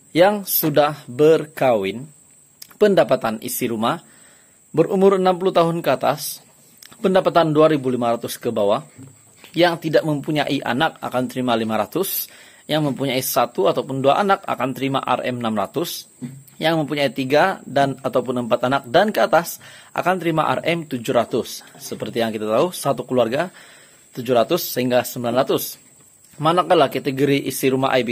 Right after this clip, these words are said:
T, yang mempunyai anak tiada had umur, pendapatan isi rumah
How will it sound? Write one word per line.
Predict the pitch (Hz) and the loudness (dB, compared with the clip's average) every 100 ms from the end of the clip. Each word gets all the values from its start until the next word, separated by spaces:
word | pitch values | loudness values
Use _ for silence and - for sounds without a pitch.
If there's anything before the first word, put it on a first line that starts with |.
| - | -4
T, | 123 156 _ _ _ _ - - | -6 -6 _ _ _ _ -16 -2
yang | 151 139 127 | 2 2 0
mempunyai | 120 117 131 131 120 | -4 -4 -4 -2 -2
anak | 120 123 139 - - - - - - | -2 0 0 -2 -12 -20 -20 -12 2
tiada | 160 165 170 | 4 6 2
had | - 135 113 | 2 -2 0
umur, | 117 120 151 185 _ _ _ _ - - | -2 -2 -2 -6 _ _ _ _ -14 -2
pendapatan | 196 196 185 165 143 | 2 4 4 2 2
isi | 143 151 127 | 0 -2 -2
rumah | 123 165 | 2 0